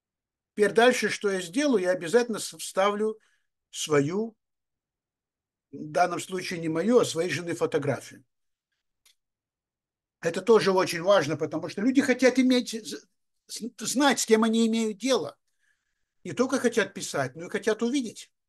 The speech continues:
Поэтому вот здесь, видите, Insert Edit Image. Я нажимаю Upload, Browse,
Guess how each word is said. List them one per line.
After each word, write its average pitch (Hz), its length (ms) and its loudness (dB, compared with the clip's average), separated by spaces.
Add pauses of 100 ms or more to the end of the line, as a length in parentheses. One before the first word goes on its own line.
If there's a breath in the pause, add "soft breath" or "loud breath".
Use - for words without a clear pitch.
(720)
Поэтому 156 440 -2
вот 170 180 -6
здесь, 143 340 -4
видите, 190 360 -6
Insert 160 580 -4
Edit 156 320 -2
Image. 147 560 -6 (1200)
Я 135 240 -4
нажимаю 131 640 -2
Upload, 240 560 0 (1080)
Browse, 135 680 -4